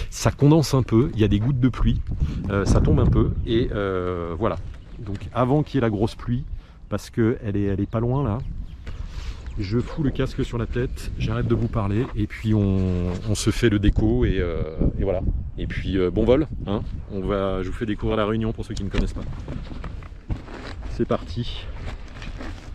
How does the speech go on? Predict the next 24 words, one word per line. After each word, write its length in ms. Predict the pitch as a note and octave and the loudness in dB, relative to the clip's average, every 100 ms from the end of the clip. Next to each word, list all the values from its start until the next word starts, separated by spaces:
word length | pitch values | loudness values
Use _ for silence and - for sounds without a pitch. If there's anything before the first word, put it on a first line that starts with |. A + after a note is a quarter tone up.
| - - - - - - - - - - - | -12 -12 -14 -14 -16 -16 -16 -16 -16 -12 0
Ah 80 | C3 | 4
ouais, 140 | E3 | 6
le 80 | B2 | 6
gars 220 | A#2 D3+ | 4 0
qui 340 | - A2+ A2 | -2 0 2
est, 60 | A2 | 4
euh, 360 | G#2+ F#2+ F2 E2 E2+ - - - - - - - - - - - - - - A2 | 4 0 -2 -4 -6 -6 -6 -6 -6 -10 -12 -14 -12 -12 -10 -10 -10 -8 -6 0
il 120 | G#2+ | 2
est 40 | |
en 100 | A#2+ | 2
train 200 | - C3+ | 0 2
d'enrouler 400 | C3+ B2+ A#2 B2+ | 2 4 4 4
là-bas, 360 | B2+ A#2+ B2 - - - - | 4 4 2 0 -8 -6 -4
sous 460 | - - - E3+ C3+ | -4 -4 0 2 4
un 100 | B2 | 4
beau 180 | A#2 C3+ | 4 2
cume. 400 | - C#3+ D3+ F3 - - - - - - - - - - - - - - - - - - | 2 2 4 2 0 -8 -8 -8 -6 -2 -2 -2 -6 -12 -12 -10 -4 -2 -2 -2 -2 -2
Donc, 340 | - C3+ A#2+ B2+ | 0 2 4 4
euh, 140 | G#2+ | 4
ça 160 | A2+ A#2 | 4 2
a 20 | |
l'air 180 | D3 - | 2 0
pas 200 | - C#3+ | 2 4
mal. 340 | C#3 C#3 A#2 | 6 6 4